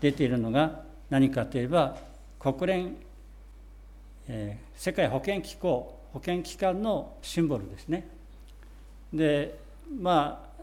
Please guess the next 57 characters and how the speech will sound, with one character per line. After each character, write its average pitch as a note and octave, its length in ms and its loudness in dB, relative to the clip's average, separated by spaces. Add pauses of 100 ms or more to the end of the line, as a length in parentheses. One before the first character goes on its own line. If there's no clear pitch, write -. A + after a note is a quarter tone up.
(120)
世 - 260 -6
界 A3+ 220 2
を D3 60 6
表 D3 300 6
し - 40 -8
て D#3+ 100 2
い - 20 4
る D#3+ 140 0
っ - 20 -14
て - 80 -6
い C3+ 40 -2
う - 20 -2
の A#2 100 0
は A#2 100 0
分 A#2 60 -8
か D#3+ 100 4
る D3+ 100 2
ん B2 40 -2
で A2+ 80 -4
す - 100 -10
が、 A#2 80 -6
な D3+ 200 2
ぜ G#3 120 0
そ - 160 -2
の D3+ 120 4
真 C3 180 4
ん D#3 120 6
中 D3+ 260 2
に F3 280 0 (320)
杖 G3 360 6
に E3+ 140 6
巻 A#2+ 320 0
き - 40 -16
つ - 140 -2
い D#3+ 80 2
た C3 180 0
蛇 G#3+ 440 2
が A2 220 2 (440)
あ D3+ 120 8
る E3 120 6
の A#2 120 0
か、 - 260 -14 (1700)
え G#2 380 -6
ー、 - 60 -14
怖 G3+ 180 10
が A3+ 120 8
る G3 80 6
人 - 180 -2
も A2+ 340 -2
い F3+ 100 2
る F3+ 120 2
か C#3+ 160 0
と C3 160 -2
思 A2+ 160 -2
い G#2+ 40 -6
ま G2+ 140 -10
す。 - 140 -18